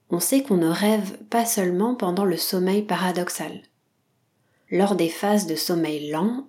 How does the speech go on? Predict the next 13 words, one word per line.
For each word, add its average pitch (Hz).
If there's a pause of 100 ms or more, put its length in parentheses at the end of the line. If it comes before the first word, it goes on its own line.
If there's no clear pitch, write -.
on 156
rêve 190
aussi. 175 (960)
En 202
gros, 190
il 185
est 180
possible 214
de 170
rêver 185
durant 190
cette 185
phase, -